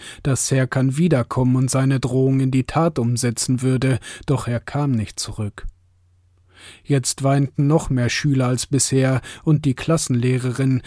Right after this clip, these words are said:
hatte alle Hände voll damit zu tun, die verstörten Schüler zu trösten und zu beruhigen. Wenige Minuten nach Serkans loyaler Rettungsaktion erreichten auch die Bullen die Schule.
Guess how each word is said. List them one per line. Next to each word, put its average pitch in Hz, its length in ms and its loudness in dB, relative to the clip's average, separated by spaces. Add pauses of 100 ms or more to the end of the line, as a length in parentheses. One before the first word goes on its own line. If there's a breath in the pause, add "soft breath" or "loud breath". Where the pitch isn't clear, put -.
(160 loud breath)
hatte - 320 0
alle 139 240 0
Hände 147 440 2
voll 127 260 0
damit 123 300 0
zu - 120 -2
tun, 139 400 2
die 131 120 0
verstörten 131 720 0
Schüler 143 440 2
zu - 160 -4
trösten 143 540 0
und 143 140 0
zu 147 160 -2
beruhigen. 139 640 0 (1600 loud breath)
Wenige 139 420 2
Minuten 151 540 4
nach 127 200 2
Serkans 139 680 0
loyaler 139 680 2
Rettungsaktion 127 1080 0 (240 loud breath)
erreichten 123 560 -2
auch 127 160 0
die 135 160 0
Bullen 127 400 2
die 107 100 -2
Schule. 107 500 -4